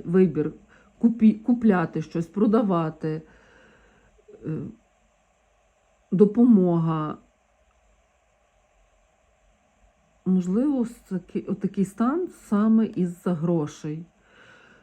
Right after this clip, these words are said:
Тому що двійка пентаклів — це баланс між отримую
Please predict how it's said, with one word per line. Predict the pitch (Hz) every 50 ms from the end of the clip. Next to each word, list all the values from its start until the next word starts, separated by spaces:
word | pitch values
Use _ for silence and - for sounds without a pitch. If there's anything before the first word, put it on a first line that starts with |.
| _ _ _ _ _ _ _ _ _ _ _ _ _ _ _ _ _ _ _ _ _ _ _ _ _ _ _ _ _ _ _ _ _ _ - - _ _ _
Тому | - 196 190 190 190
що | 190 - 208
двійка | 175 185 202 202 - 190
пентаклів — | 196 196 196 - 247 262 254 - 208 -
це | - - 208
баланс | 180 180 196 190 190 180 170 160 160 160 - - - - _ _ _ _ _ _ _ _ -
між | 180 180 190 202 202 190 - - - - 175 - _ _ _ _ _ _ _ _ _ _ _ _ _ _ _ _ _ _ _ _ _ _ -
отримую | - 170 - 202 196 220 247 262 269 294 269 302 311 339 330